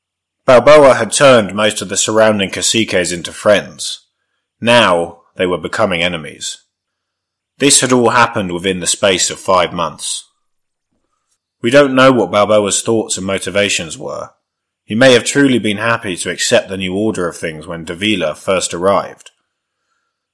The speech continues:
Circumstances changed dramatically, however, and would force things in a different direction.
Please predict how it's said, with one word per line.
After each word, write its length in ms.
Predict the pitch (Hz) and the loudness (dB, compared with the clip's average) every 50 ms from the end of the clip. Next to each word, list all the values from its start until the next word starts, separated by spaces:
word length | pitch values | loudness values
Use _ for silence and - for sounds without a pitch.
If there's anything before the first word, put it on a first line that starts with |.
| _ - | _ -2
Circumstances 1080 | - 147 151 151 - - 127 110 - - 113 101 98 90 - - 87 82 80 - - - | 4 6 6 6 6 2 0 0 0 0 0 0 0 0 -2 -4 -4 -6 -6 -6 -8 -6
changed 380 | - - 123 117 113 104 - | -2 0 2 2 2 0 -2
dramatically, 600 | - 104 101 107 117 113 - - - - 98 82 | -6 -4 -2 -2 0 0 -2 -4 -6 -8 -10 -8
however, 500 | 80 82 78 78 73 71 73 80 - - _ _ _ _ _ _ _ _ | -6 -4 -4 -4 -6 -8 -12 -16 -20 -20 _ _ _ _ _ _ _ _
and 80 | - 92 | -8 -6
would 120 | 95 95 | -6 -6
force 360 | - - 127 127 117 - - - | -4 -2 0 0 0 0 -2 -2
things 260 | 104 95 92 90 - | -2 -4 -4 -4 -6
in 60 | 95 | -6
a 60 | 90 | -4
different 360 | 85 101 113 110 - 107 90 | -4 -4 -4 -4 -6 -8 -10
direction. 640 | 80 82 80 78 76 - - - - - - _ | -8 -6 -6 -6 -8 -8 -12 -14 -14 -14 -18 _